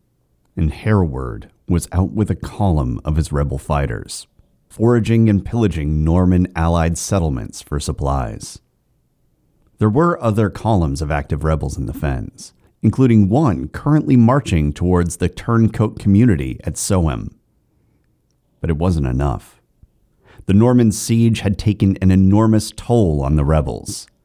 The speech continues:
Starvation was setting in among the ranks, and if they were going to be able to withstand whatever William had planned, they needed food.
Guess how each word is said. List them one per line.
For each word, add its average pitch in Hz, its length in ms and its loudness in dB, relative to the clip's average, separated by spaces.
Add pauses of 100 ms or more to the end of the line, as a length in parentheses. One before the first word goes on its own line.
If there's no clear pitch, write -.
(680)
Starvation 90 1000 0
was 76 220 0
setting 87 420 0
in 78 240 2
among 69 300 0
the 65 80 -2
ranks, - 680 -6 (380)
and 101 100 4
if 98 100 2
they 117 120 2
were 110 180 4
going 123 280 2
to 139 60 2
be 127 120 2
able 120 160 2
to 107 120 -4
withstand 104 680 0
whatever 123 380 0
William 101 460 2
had 82 300 -4
planned, 90 680 -4 (580)
they 113 300 2
needed 82 400 2
food. - 680 -2